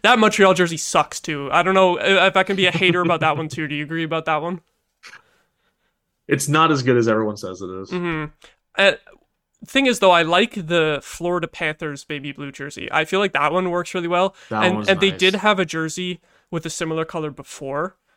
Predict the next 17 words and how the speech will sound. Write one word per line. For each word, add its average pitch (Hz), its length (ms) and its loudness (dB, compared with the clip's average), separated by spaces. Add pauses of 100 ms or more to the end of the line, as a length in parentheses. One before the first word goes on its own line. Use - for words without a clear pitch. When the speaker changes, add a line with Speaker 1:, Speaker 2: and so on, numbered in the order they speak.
(120)
Speaker 1:
So - 140 -2
it's 175 120 -2
not, 190 140 4
like, 190 160 4
Speaker 2:
Mm-hmm. - 80 -14
Speaker 1:
totally 175 260 -2
out 165 100 0
of 156 80 -4
nowhere, 160 320 -2
whereas 165 180 -4
the 160 80 -6
Habs 156 320 -2
are 170 60 -8
just 147 180 -12
like, 147 240 -12 (500)
"Baby 208 220 -4
blue," 160 300 -6